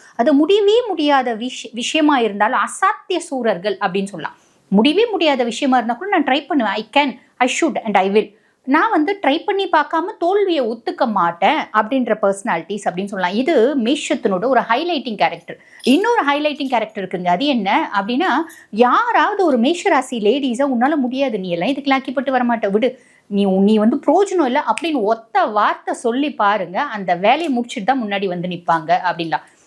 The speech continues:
இது மேஷத்தை பார்த்து நான் வியந்த கேரக்டர். நான் மட்டும் இல்லை, எல்லாருமே வியக்கக்கூடிய ஒரு கேரக்டர் அப்படின்னு சொல்லலாம். சரி, இப்போ உங்களுக்கு குழந்தை பருவத்துலேருந்து எப்படி இருக்கும் அப்படின்னு பார்த்தீங்கன்னா, வீட்ல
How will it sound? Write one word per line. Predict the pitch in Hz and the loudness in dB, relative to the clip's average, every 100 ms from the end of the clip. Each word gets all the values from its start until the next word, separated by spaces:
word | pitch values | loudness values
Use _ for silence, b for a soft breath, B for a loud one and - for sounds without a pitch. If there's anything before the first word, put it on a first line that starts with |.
| b | b
இது | - 233 302 190 269 254 | 0 4 4 2 0 -2
மேஷத்தை | 202 302 - 339 208 - | 0 0 0 -2 0 0
பார்த்து | 185 190 269 | -2 -2 -2
நான் | 196 165 | -2 -2
வியந்த | 185 233 240 | -2 0 0
கேரக்டர். | 220 185 180 208 | -2 -2 -4 -2
நான் | 240 403 | 0 0
மட்டும் | 440 392 294 | -2 0 2
இல்லை, | 190 - | 0 -4
எல்லாருமே | - 180 175 175 196 | -2 0 2 0 -4
வியக்கக்கூடிய | 285 214 226 247 226 247 285 | -4 -2 -2 -4 -2 -2 0
ஒரு | 311 196 | 0 0
கேரக்டர் | 185 175 160 - 170 | 0 -2 -4 -10 -6
அப்படின்னு | 190 170 180 | -4 -4 -4
சொல்லலாம். | 170 143 B B B | -4 -6 B B B
சரி, | - 269 156 - _ _ _ - - | 0 0 0 -10 _ _ _ -4 0
இப்போ | 247 294 294 | 2 2 2
உங்களுக்கு | 302 233 240 | 2 2 2
குழந்தை | 269 320 453 466 415 | 2 0 0 -4 -2
பருவத்துலேருந்து | 302 240 196 190 208 339 | -2 -2 -2 -2 -4 -2
எப்படி | 240 214 196 | 0 0 -2
இருக்கும் | 170 175 175 | -4 -4 -4
அப்படின்னு | 180 | -2
பார்த்தீங்கன்னா, | 220 214 202 294 381 226 B B B | -4 -4 -4 -4 -2 -2 B B B
வீட்ல | 240 370 381 247 294 | 2 2 2 0 0